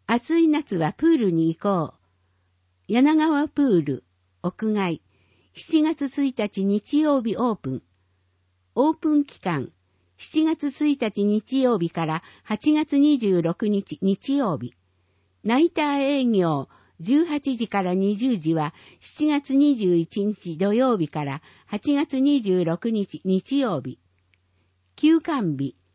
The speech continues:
月曜日。休日の場合は翌日。屋外プール利用料、一般二百円、高校生百円、中学生以下無料。柳川プール、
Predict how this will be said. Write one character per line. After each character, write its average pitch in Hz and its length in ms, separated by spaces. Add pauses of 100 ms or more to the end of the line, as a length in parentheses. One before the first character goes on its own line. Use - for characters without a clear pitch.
(120)
月 202 280
曜 254 320
日。 131 200 (440)
休 277 220
日 240 300
の 190 140
場 185 200
合 190 100 (100)
は 156 100
翌 160 300
日。 165 360 (840)
屋 262 300
外 311 260
プ - 120
ー 277 140
ル 190 200
利 202 160
用 247 240
料、 160 360 (540)
一 214 160 (140)
般 269 260
二 254 140
百 269 320
円、 143 240 (320)
高 294 200
校 285 280
生 170 280
百 190 360
円、 156 300 (280)
中 302 240
学 294 240
生 233 320
以 226 140
下 - 260
無 196 180
料。 185 380 (1300)
柳 277 260
川 302 320
プ 277 160
ー 202 180
ル、 131 180